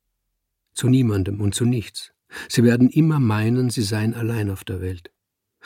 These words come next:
Und sie lernen nicht, darüber zu weinen. Nie in meinen sieben Leben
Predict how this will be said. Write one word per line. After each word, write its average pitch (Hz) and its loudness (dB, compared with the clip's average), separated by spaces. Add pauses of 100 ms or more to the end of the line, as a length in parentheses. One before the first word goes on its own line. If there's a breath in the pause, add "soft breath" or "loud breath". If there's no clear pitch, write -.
(180 loud breath)
Und 123 4
sie 123 2
lernen 117 0
nicht, - -6
darüber 104 -4
zu 113 -6
weinen. 113 -6 (760 loud breath)
Nie 139 4
in 123 -2
meinen 110 -2
sieben 123 -6
Leben 107 -4